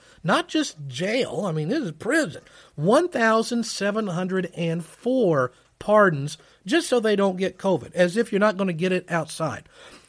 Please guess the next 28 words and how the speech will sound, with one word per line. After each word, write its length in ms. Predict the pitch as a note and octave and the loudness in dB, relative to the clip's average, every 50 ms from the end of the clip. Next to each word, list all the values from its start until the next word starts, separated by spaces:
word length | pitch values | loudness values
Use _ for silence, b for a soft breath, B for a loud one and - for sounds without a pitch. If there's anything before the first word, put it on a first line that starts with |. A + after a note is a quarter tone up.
| B B | B B
Well, 400 | D#3 F#3 A3+ C4 C#4+ C4+ - - | 0 2 4 4 4 4 2 -2
in 220 | - G3 C#4 F4 F4+ | -2 0 2 2 2
an 140 | E4+ D4 B3+ | 0 0 0
article 500 | - A3 C4 D4 D4 C#4 - - D#3 D#3 | 4 6 6 6 6 4 2 0 0 2
that 160 | F#3 F#3 F#3 | 2 2 2
was 160 | F#3 E3 D#3 | 0 0 0
in 120 | G3+ G#3 | 2 2
the 80 | F#3+ E3 | 2 0
Louisville 580 | C3+ B2+ C#3 F#3 C#4 F4 F4+ D#4 B3 F#3+ D#3+ - | 0 0 2 4 6 6 6 4 4 0 -2 -2
Courier 580 | - - B3+ D4+ F4 E4 D4 B3+ G#3+ F#3+ F3+ | -4 -2 -2 0 0 2 2 2 4 4 2
Journal 640 | D3 B2+ B2 C#3 G#3+ D4 D#4 D4 F3 - - - - _ b b b b b b b | 2 -2 -2 2 4 4 4 4 2 0 -4 -10 -20 _ b b b b b b b
on 220 | E3+ F#3+ F#3+ F3+ | 2 2 4 4
October 720 | F3 E3 D#3 D3+ - - - F3+ A3+ D4+ D#4+ E4+ E4+ E4 D4 | 4 2 2 0 -2 -6 -4 -2 0 0 2 2 2 2 2
the 160 | A3+ G3+ F3 | 2 0 0
fourth, 580 | - - - C4+ D4+ C#4+ D#3+ - - - - - | -2 -4 -2 2 4 4 4 4 2 -6 -12 -6
so 160 | - F#3 D#3+ | -2 -2 -2
just 400 | C#3+ E3 D#4 F#4 - - - - _ - | 0 0 0 0 -2 -2 -8 -20 _ -4
two 120 | - D#4+ F#4 | 0 2 2
or 80 | F4+ | 2
three 200 | - B3 F#3 E3+ | 2 0 -2 -2
days 440 | D3+ C3+ D#3 A3 C4+ E4+ E4+ D#4 B3 | -2 -2 -2 0 2 4 4 2 2
ago, 340 | G#3+ F3+ D#3+ C#3+ G#2 - - B B B B B B B B - | 0 -2 -2 -2 -4 -4 -10 B B B B B B B B -2
they 180 | D#3 G3 C4+ | 0 2 4
are 100 | D4+ D#4 | 4 4
reporting 680 | C#4+ B3+ A3+ - - - A3+ B3 C4+ C#4+ C#4 C4 F#3 | 2 2 0 -2 -2 0 2 4 4 4 2 0 0
that 260 | D3+ F#3 G3+ F3+ - D3 | 0 0 0 0 -2 -4
more 600 | D3 D3 D3+ D#3+ G3 B3+ D#4 E4+ F4 F4 D#4+ C4 | -6 -2 0 2 4 4 6 6 4 4 2 0
than 580 | E3+ F3 A3+ A3+ F#3+ D#3 C3+ B2+ B2+ D#3 D#3 | 0 2 2 2 2 2 0 0 -2 -2 -4